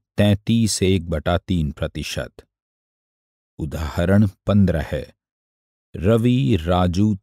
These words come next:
तथा राय में दो सौ पचास रुपए इस प्रकार बांटे गए कि रवि को दो भाग,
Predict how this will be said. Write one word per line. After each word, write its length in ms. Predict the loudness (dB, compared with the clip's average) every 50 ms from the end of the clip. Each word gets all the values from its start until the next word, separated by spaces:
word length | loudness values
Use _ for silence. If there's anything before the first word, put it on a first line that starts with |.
| -6 -6
तथा 320 | -6 -6 -4 -2 -2 -2 -2
राय 420 | -2 -4 -2 0 0 2 2 2
में 440 | 0 0 0 0 2 2 2 2 0 _ _ _ _ _ -8
दो 220 | -4 0 2 2 2
सौ 240 | 2 0 0 0
पचास 580 | 0 -2 -2 -4 -2 -2 0 0 0 0 0 0
रुपए 460 | -2 -2 0 0 -2 0 0 -2 -2 -2 -2
इस 160 | -2 -2 -2
प्रकार 560 | -4 -8 -6 -6 -6 -4 -2 0 0 0 0
बांटे 460 | 0 -2 -2 -2 -4 -2 -2 -2 0 0
गए 320 | 0 -2 -2 -4 -6 -10 -14 -18 _ _ _ _ _ _ _ _ 0
कि 100 | 0 0
रवि 440 | 2 2 0 2 2 2 2 2 0 _
को 180 | -2 -2 0 0
दो 320 | 0 -2 -2 -2 -2 -2
भाग, 540 | -2 -4 -2 -2 0 2 2 0 0 -2 -6